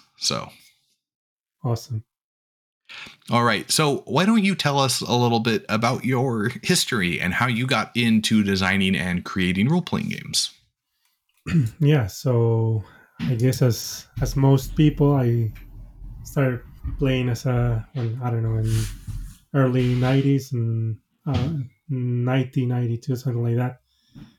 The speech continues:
Speaker 2: M-, I, I mean, most people of my generation, <laughs> like you. So yeah, early nineties. And, um, and of course, I ended up being the forever G M, which meant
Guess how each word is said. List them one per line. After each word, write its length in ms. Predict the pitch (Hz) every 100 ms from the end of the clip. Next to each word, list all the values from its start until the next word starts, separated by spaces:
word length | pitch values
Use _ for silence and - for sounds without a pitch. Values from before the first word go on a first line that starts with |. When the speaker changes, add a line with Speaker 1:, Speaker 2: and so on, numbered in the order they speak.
| _
Speaker 2:
M-, 140 | 143 143
I, 380 | 151 156 170 131
I 20 |
mean, 160 | 120
most 200 | 120 117
people 200 | 147 131
of 60 | 117
my 160 | 123 123
generation, 600 | 117 117 120 - 120 107 -
<laughs> 120 | 147
like 320 | 165 107 - 131
you. 180 | 123 - _ - _
So 140 | -
yeah, 220 | 127 120
early 220 | 123 123 123
nineties. 480 | 127 131 131 131 _ _ _ _ -
And, 320 | 147 123 117
um, 580 | 117 113 113 113 110 110 - - _ _ _ _ _ _ - - - - _ - 247
and 160 | 147
of 140 | 127 -
course, 300 | 147 143 131
I 80 |
ended 220 | 127 127 127
up 280 | 127 - - - -
being 260 | 156 135 127
the 520 | 123 120 120 120 113 107
forever 500 | - 135 127 127 123
G 220 | 113 135
M, 260 | 131 131 135
which 240 | 127 -
meant 480 | 123 117 107 - -